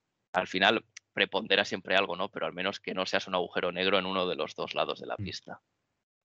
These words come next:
Speaker 2: Sí, además, Kanter fue un poco también lo que hablábamos de Ben Simmons, que llegó un momento que colapsó mentalmente y ya ni en un lado ni en otro.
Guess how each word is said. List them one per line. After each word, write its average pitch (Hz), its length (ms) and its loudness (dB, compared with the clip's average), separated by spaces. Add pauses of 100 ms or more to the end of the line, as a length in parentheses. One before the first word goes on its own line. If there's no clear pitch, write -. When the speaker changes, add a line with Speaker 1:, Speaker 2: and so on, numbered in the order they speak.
(200)
Speaker 2:
Sí, - 60 4
además, 107 300 4
Kanter 120 340 4
fue 117 160 4
un 113 80 4
poco 113 220 8
también 107 200 6
lo 113 80 8
que 110 80 4
hablábamos 104 340 8
de 110 80 12
Ben 95 160 6
Simmons, 98 380 4
que 107 140 4
llegó 98 160 4
un 104 80 0
momento 107 240 6
que 107 120 6
colapsó 101 460 6
mentalmente 101 880 6
y 104 140 4
ya 98 180 6
ni 101 140 6
en 101 100 4
un 98 160 4
lado 98 220 8
ni 98 100 4
en 95 140 6
otro. 107 440 8